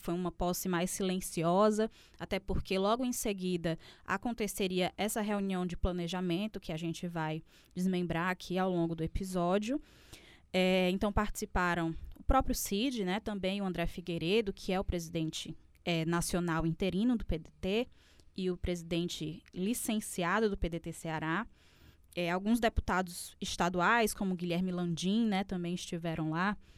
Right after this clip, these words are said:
Deputados federais, Mauro Filho, Leônidas Cristino,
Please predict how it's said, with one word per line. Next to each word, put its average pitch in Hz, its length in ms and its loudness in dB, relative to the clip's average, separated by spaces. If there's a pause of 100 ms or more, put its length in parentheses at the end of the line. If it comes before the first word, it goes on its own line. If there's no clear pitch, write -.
(340)
Deputados - 380 -2
federais, 202 720 2
Mauro 180 220 -4
Filho, 240 800 0 (160)
Leônidas 185 560 0
Cristino, 226 1000 2